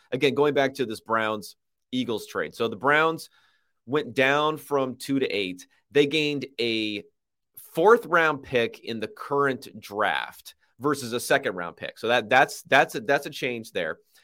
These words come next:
Um, they gained another pick, a third round pick in there, which they, which is not part of this trade. So it was like a fourth and a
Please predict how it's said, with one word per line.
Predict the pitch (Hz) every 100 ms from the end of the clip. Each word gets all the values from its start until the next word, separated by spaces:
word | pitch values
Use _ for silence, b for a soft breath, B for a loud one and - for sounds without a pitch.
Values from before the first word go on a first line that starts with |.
| b b b
Um, | 113 120 117 113 113 113
they | 120
gained | 135 147
another | 135 143 196
pick, | 170 127 -
a | 110
third | - 160 143
round | 147 127
pick | 120 110
in | 110 101
there, | 95 90 117 104
which | 104
they, | - 104
which | 104 110
is | 104
not | 107 104
part | 110 98
of |
this | 92 -
trade. | 90 87
So |
it | 131
was |
like | 131
a | 123
fourth | - 175 180 170
and |
a | 147